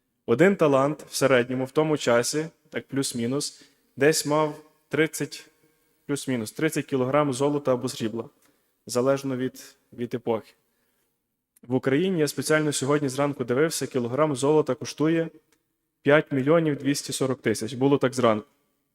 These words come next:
приблизно. То ви собі уявіть, скільки коштує один талант. Якщо один кілограм золота п'ять мільйонів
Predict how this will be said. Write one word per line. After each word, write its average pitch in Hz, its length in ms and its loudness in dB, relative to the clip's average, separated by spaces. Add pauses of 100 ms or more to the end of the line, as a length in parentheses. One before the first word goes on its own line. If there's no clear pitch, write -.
(220)
приблизно. 113 440 -2 (380)
То 127 100 -4
ви 147 80 6
собі 156 240 -2
уявіть, 135 520 -2 (320)
скільки - 440 -2
коштує 147 440 2
один 131 240 0
талант. 117 460 0 (640)
Якщо 123 480 0 (280)
один 135 280 0
кілограм 127 580 0 (420)
золота 127 460 2
п'ять 123 260 0
мільйонів 127 480 0